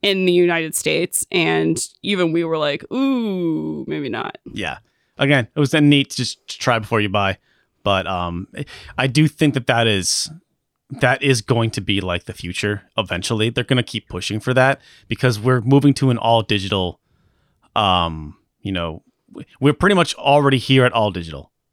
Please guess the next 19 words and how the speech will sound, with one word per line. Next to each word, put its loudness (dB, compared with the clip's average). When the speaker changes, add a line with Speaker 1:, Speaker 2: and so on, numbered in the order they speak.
Speaker 2:
in -6
terms 0
of -6
video -2
games. -10
But 2
you 2
can 0
still 0
download 4
something 0
to -4
your 4
computer, -4
you -6
know? -2
So -4
it's -6
like, -6